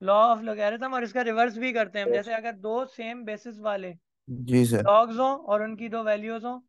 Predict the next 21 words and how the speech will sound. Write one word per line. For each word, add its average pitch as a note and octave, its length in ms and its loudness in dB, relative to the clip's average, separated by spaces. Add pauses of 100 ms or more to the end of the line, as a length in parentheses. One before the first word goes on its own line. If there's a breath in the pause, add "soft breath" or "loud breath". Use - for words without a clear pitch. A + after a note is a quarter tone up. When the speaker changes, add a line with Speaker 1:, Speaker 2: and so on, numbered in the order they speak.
(380)
Speaker 1:
और G3 140 -2
वो G#3+ 120 0
आपस G#3+ 360 4
में A#3 140 -10
क्या A3+ 140 2
हो A3+ 100 2
रहे A#3+ 100 -4
हो, B3 60 -10
ऐड A3+ 320 -4
हो A#3 100 -4
रहे A#3+ 100 -8
हो, B3 100 -8
तो A#3 100 -6
हम A3+ 320 -6
एक, A3 200 -10 (320)
एक B3+ 280 -6
single A3+ 400 -2
log G3+ 360 0
में A#3 260 -8 (460)
इनको G#3 260 -4
लिखकर A3+ 480 -2